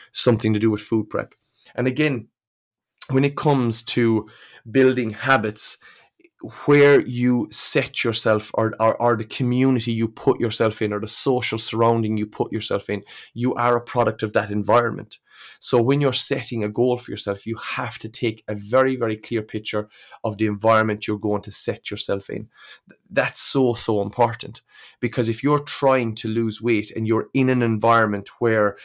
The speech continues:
there is a lot of distractions in terms of your, your nutrition, for instance, you go to the office and there's a load of distractions with food there, that is going to be a problem, because straight away you see it. Then you have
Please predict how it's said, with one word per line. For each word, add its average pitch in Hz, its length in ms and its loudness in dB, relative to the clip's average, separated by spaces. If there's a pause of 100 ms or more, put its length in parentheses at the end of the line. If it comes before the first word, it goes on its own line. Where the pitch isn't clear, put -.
(160)
there 107 200 2
is 104 140 0
a 107 40 0
lot 110 440 0
of 104 260 0 (320)
distractions - 880 -2
in 107 100 -4
terms 107 380 -4
of 101 160 -2 (300)
your, 113 220 -4
your 107 140 -2
nutrition, 107 480 0
for 107 160 -2
instance, 104 360 -6
you 107 40 -8
go 107 160 -2
to 110 100 -10
the 117 100 2
office 110 380 -6
and 107 60 -4
there's 104 120 -4
a 104 60 0
load 110 260 4
of 95 80 -2
distractions 104 580 -4
with 98 100 -14
food 113 340 -4
there, - 220 -8 (600)
that 135 420 0
is 123 160 -2
going 127 240 0
to 113 100 -8
be 107 120 -4
a 98 60 -4
problem, 113 420 0
because 104 260 -8
straight 117 300 -2
away 110 200 -2
you 98 220 -6
see - 360 -4
it. 107 140 -6 (600)
Then 113 200 0
you 110 100 0
have 107 380 -2